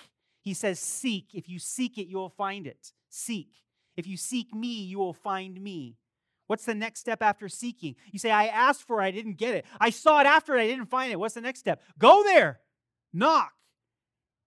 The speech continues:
The implication is, what? If you knock on a door, what's gonna happen? That the door's gonna open.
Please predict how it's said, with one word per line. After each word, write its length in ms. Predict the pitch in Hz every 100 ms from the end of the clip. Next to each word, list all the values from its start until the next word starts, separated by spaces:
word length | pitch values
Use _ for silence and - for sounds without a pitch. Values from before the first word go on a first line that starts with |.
| _
The 140 | 208 233
implication 760 | 330 277 - 285 339 - 247
is, 540 | 202 180 202 269 - - _ _ _ _ -
what? 320 | 254 156 - _ _ _
If 160 | 196 226
you 120 | 247
knock 320 | 240 269 302
on 200 | 294 277
a 60 | 240
door, 280 | 285 302 214
what's 220 | 240 -
gonna 240 | 247 226
happen? 480 | 214 254 - 139 117 _ _ -
That 140 | 202
the 80 | 233
door's 380 | 190 277 277 208
gonna 240 | 233 214 196
open. 640 | 302 339 254 170 127